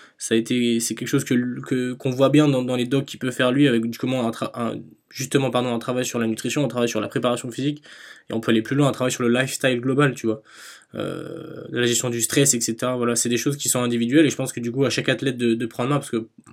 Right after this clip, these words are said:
je l'ai déjà dit dans certains podcasts, mais pour moi, l'athlète ultime, c'est l'athlète qui comprend sa performance, qui comprend son système et qui arrive à le développer.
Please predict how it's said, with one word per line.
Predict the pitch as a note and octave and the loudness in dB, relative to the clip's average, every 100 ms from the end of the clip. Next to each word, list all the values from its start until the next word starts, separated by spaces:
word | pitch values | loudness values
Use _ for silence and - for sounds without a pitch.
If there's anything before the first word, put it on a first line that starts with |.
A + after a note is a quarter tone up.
| - | -6
je | A#2 | -2
l'ai | |
déjà | A#2 B2 | 2 2
dit | C3+ | 2
dans | B2 | 0
certains | - A#2+ | -2 -2
podcasts, | A#2+ A2+ C#3 | -2 0 0
mais | B2 | 0
pour | A2+ | -4
moi, | B2+ | -2
l'athlète | B2 A#2 A#2+ A#2 | -2 -2 -4 -4
ultime, | A#2 C3+ | -4 -2
c'est | B2 A2+ | 0 -2
l'athlète | A2 B2 A#2 | -2 -4 -6
qui | - | -6
comprend | C3+ B2+ C#3+ | -4 -2 -2
sa | B2+ | -2
performance, | A#2 A#2 B2 B2+ - | -2 -2 -2 -4 -4
qui | |
comprend | - B2 C3 | -6 -6 -6
son | B2 | -6
système | A#2+ - - C3+ | -6 -2 0 0
et | A2+ | 0
qui | A#2 | 0
arrive | A#2+ | 0
à | |
le | A2+ | 0
développer. | A#2+ A#2 A#2 D3+ | 0 0 2 2